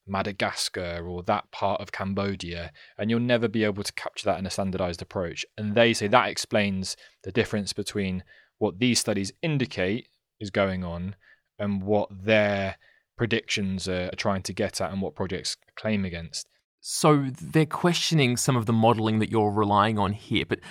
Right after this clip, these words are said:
Speaker 2: what are they not questioning? In effect, what are they conceding is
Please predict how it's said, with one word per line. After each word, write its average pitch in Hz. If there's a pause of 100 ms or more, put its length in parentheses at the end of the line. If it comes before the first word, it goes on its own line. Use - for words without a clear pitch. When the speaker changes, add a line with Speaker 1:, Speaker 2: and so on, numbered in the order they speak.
(240)
Speaker 2:
what 139
are 208
they 113
not 110
questioning? -
In 143
effect, -
what 123
are 131
they 113
conceding 110
is 110